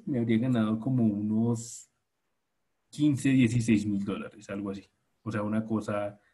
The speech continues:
que para ese entonces mi ma-, mi ganancia máxima no superaba los tres mil. Habría sido tal vez la mejor negociación de mi vida y me la perdí simplemente porque me dio susto el tema de los contratos.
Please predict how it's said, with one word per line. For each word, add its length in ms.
que 100
para 240
ese 120
entonces 420
mi 220
ma-, 260
mi 200
ganancia 380
máxima 440
no 100
superaba 420
los 160
tres 240
mil. 120
Habría 260
sido 280
tal 160
vez 120
la 120
mejor 180
negociación 420
de 80
mi 120
vida 360
y 280
me 120
la 120
perdí 380
simplemente 440
porque 220
me 160
dio 420
susto 580
el 120
tema 180
de 60
los 120
contratos. 640